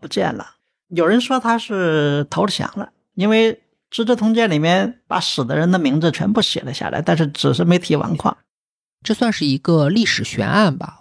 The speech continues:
Speaker 2: 王羲之的父亲王旷，他作为琅琊王氏这一代年龄最大的人，和皇帝司马睿是姨表兄弟，关系是非常亲近的。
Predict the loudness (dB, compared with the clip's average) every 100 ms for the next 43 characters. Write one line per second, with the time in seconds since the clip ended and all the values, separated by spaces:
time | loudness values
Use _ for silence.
0 | -2 0 0 0 -4 -4 -2 0 0 -2
1 | -4 -2 -2 0 -2 -6 -2 -2 -2 -12
2 | -4 0 2 2 0 -2 _ -2 -2 0
3 | 0 -2 -2 0 0 0 -2 0 -2 0
4 | 0 0 -2 0 0 0 -4 -4 -6 -10
5 | -12 -4 2 2 2 -2 -6 -2 -2 -2
6 | -2 -2 -2 -8 -6 -4 2 2 2 -2
7 | 0 0 0 -2 -4 -4 -8 -10 -8 -10
8 | -6 -2 0 0 -2 0 0 0 -6 -6
9 | -2 -2 -2